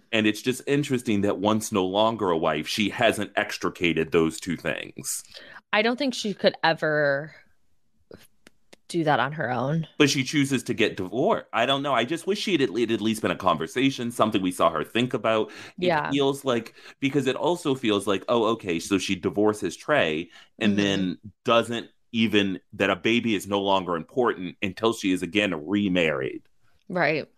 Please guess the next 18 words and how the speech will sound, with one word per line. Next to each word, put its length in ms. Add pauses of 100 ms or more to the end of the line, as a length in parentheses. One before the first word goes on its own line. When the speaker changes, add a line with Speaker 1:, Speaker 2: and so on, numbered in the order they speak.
(120)
Speaker 1:
Like, 180
so 140
then 180
she's 240
lost, 760 (240)
not 260
lost, 480
but 140
is, 200 (200)
like, 420 (600)
missing 560
that 260
time. 640 (200)
We, 160
it, 180
Speaker 2:
Mm-hmm. 160
Speaker 1:
it's 160
almost 440